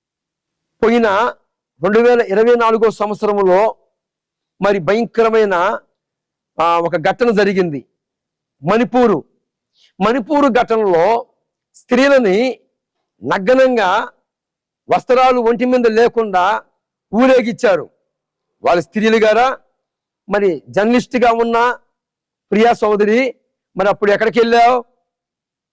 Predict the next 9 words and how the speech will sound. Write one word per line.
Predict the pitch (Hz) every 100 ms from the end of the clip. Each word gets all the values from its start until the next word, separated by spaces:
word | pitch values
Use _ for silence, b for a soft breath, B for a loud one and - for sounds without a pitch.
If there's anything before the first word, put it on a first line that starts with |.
| _
అప్పుడు | 143 208
ఎక్కడికి | 202 233 226
వెళ్ళావు? | 240 247 214 139 - _ _ _ _ _ _ 120
రెండు | 196
వేల | 233 240
ఇరవై | 233 214 240
నాలుగులో | 240 233 220 202 190 247 262 _ _ _ _ _ _
మణిపూరులో | 147 233 - 254 240 202 196 262 262 _ _ _ _
స్త్రీలని | _ - 233 254 240 202 240 269